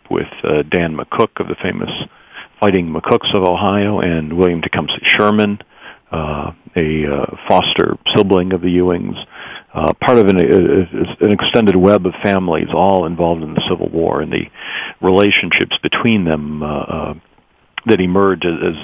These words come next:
as we follow the careers of each of them through the war shows in some ways what a small world it was,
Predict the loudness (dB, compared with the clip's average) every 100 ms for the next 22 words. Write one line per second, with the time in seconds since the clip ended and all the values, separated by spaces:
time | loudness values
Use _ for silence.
0 | -14 -12 -12 -10 -4 0 0 0 -4 -2
1 | -2 -2 -4 -4 -4 -8 -8 -8 -2 0
2 | 0 0 2 0 0 -8 -16 -20 -16 -16
3 | -10 -6 0 2 4 2 0 -2 -2 -4
4 | -2 0 0 -4 -2 2 2 2 0 2
5 | 2 2